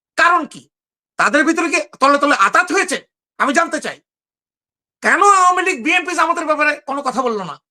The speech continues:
বিএনপি জামাত তার বন্ধু এখন, যেভাবে আওয়ামী লীগ, বিএনপি জামাত তাদেরকে বন্ধু বলছে,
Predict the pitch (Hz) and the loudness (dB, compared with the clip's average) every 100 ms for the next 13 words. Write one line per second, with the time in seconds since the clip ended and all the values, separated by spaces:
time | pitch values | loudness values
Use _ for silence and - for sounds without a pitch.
0 | _ _ _ _ _ 214 262 294 302 302 | _ _ _ _ _ -4 0 2 2 2
1 | 339 302 269 294 349 294 262 - _ _ | 2 2 2 4 4 4 0 -4 _ _
2 | _ 202 233 277 262 226 240 233 233 190 | _ 2 4 6 4 2 -2 -6 -8 -6
3 | 180 233 240 226 233 233 208 208 208 190 | -2 -2 -2 -2 0 -2 -2 -4 -6 -6
4 | 254 269 - | -2 -2 -2